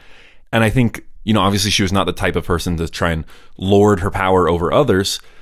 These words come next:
but for her, I think it was just very important to be rooted in tradition. So she wanted to carry out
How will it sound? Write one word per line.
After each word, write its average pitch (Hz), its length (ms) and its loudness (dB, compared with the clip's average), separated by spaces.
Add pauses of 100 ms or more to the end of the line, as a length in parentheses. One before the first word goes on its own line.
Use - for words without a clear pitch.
(260)
but 101 460 -2 (440)
for 107 220 0
her, 143 160 4
I 95 100 2
think 101 180 0
it 98 40 0
was 87 100 0
just 85 160 -2
very 98 160 2
important 95 320 -2
to 90 60 -6
be 90 100 -4
rooted 101 540 2
in 92 280 -4
tradition. 78 480 -6
So - 140 -8
she - 160 -4
wanted 87 400 0
to 85 120 -6
carry 85 240 -4
out 71 200 -6